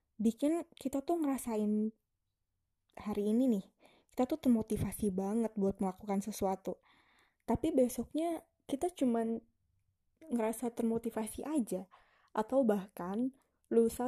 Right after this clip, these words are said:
tuh kita ngerasa kayak nggak ada motivasi sama sekali gitu untuk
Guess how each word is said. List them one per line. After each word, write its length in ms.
tuh 80
kita 320
ngerasa 320
kayak 240
nggak 240
ada 80
motivasi 480
sama 320
sekali 480
gitu 240
untuk 160